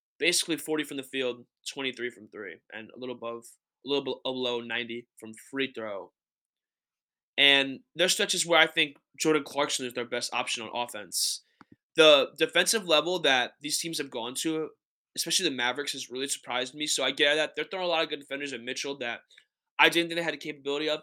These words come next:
And again, without Luka, I think their defense was better. But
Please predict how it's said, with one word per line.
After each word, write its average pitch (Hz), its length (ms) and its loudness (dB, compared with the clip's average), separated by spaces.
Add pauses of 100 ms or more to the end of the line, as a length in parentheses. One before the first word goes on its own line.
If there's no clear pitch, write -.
(100)
And 151 100 2
again, 147 340 2
without 147 300 0
Luka, 143 280 -4
I 120 100 0
think 135 120 -18
their 127 100 -6
defense 127 380 -8
was 117 120 -14
better. 131 500 -6 (800)
But 131 360 0